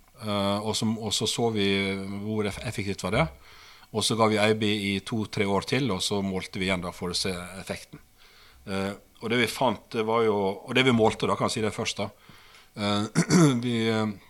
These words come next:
og det er alltid viktig om vi måler rett, rek-, riktige ting da.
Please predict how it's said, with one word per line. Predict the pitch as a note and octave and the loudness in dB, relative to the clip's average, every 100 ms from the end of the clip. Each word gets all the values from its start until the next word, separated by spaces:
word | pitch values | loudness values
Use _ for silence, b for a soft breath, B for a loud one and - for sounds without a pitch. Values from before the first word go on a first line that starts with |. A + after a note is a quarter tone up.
| B _ _ _ _ _ _ _ _ B B B B | B _ _ _ _ _ _ _ _ B B B B
og | B2 | 2
det | |
er | A#2+ | 4
alltid | A#2+ A2+ | 4 0
viktig | - A#2 | 0 0
om | G#2+ | 2
vi | G#2+ | 2
måler | G#2+ G2+ A2 G2 | 2 2 0 -2
rett, | G2 - | -4 -8
rek-, | A2+ G2 - A#2 | -8 -8 -8 -10
riktige | G#2 - G#2 | -10 -8 -6
ting | A2+ | -4
da. | E2+ | -6